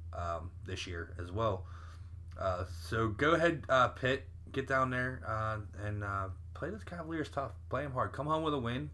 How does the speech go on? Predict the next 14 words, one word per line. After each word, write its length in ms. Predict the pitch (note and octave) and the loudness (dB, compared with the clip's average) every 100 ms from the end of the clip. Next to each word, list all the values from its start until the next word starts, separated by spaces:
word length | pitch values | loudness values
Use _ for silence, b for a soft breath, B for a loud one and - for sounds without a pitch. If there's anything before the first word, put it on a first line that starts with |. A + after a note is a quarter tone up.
| - | -4
Put 120 | C3+ | -4
yourself 340 | C3 A2+ - | 0 2 2
in 60 | E2 | 0
first 260 | G#2+ E2+ - | 0 0 0
place 260 | A2 B2 A2 | -2 -2 -4
in 40 | |
the 80 | G2+ | -2
Coastal 300 | G#2+ F#2+ - | 0 -2 -2
Conference, 420 | G2+ F#2+ A2+ - - B B B B B - | -2 -2 -4 -6 -10 B B B B B -6
and 300 | A2+ A#2+ A2+ | -4 -4 -2
have 200 | G2 C3 | 0 0
a 60 | C3+ | 0
shot 420 | - C3 D#3 - | 0 2 0 -2
at, 280 | G2 G2 | 0 0